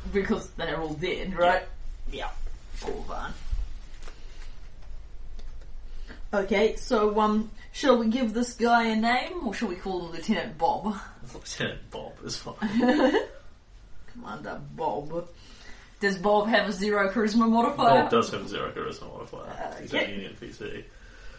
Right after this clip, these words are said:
Speaker 2: It, it is, unfortunately, um, Varn's, Va-, Varn's warriors have been pretty devastated by the Centaur War.
Speaker 1: Yeah.
Speaker 2: Um,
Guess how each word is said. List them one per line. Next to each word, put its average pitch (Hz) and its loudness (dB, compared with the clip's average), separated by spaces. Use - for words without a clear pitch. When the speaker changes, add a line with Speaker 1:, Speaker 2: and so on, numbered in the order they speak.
Speaker 2:
It, 139 4
it 143 2
is, 131 4
unfortunately, 120 0
um, 113 -2
Varn's, 131 2
Va-, - 4
Varn's 131 4
warriors 117 6
have - 6
been 110 8
pretty 107 0
devastated 107 0
by - 2
the 107 -2
Centaur 113 -4
War. - -8
Speaker 1:
Yeah. - 0
Speaker 2:
Um, 107 0